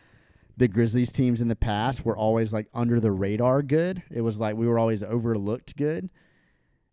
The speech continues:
And this year, that all flipped. We were in the spotlight again, basically starting Christmas Day, 'cause that was right after Ja's "I'm fine in the West" comment came out. Um,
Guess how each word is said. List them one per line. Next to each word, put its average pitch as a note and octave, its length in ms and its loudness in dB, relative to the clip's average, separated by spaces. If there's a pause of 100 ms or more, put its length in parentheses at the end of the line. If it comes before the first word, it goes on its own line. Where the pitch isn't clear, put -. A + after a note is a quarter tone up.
(160)
And A2 560 -4 (520)
this C#3 480 -2
year, A#2 400 2
that A2+ 240 -2
all G2 260 -2
flipped. - 500 -10
We A2+ 160 -4
were A2+ 140 -2
in A2+ 160 -4
the A#2 60 -2
spotlight G#2 720 -2
again, G#2+ 560 -6 (100)
basically C3 460 -2
starting A#2+ 500 -2
Christmas A#2 480 -6
Day, G2+ 380 -2
'cause G2 160 -8
that A2 180 -4
was G2 160 -8
right A2 460 -4
after G#2+ 340 -4
Ja's G2+ 540 -4
"I'm G#2+ 180 -8
fine G#2 300 -4
in G2 100 -6
the F#2+ 80 -6
West" F#2+ 360 -6
comment F2+ 540 -12 (420)
came G2 260 -6
out. D#2+ 340 -12 (640)
Um, F#2 580 -8